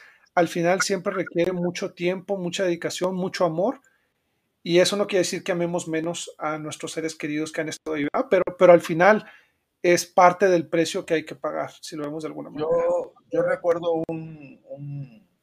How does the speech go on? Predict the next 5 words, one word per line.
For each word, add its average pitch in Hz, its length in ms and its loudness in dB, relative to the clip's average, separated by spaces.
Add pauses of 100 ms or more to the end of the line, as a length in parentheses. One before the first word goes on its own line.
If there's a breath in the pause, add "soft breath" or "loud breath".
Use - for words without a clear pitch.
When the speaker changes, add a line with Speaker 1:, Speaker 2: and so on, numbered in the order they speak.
(260)
Speaker 2:
un 135 220 -20 (2250)
discurso 143 680 -4
o 127 180 2
una 123 140 -4
anécdota 131 840 -2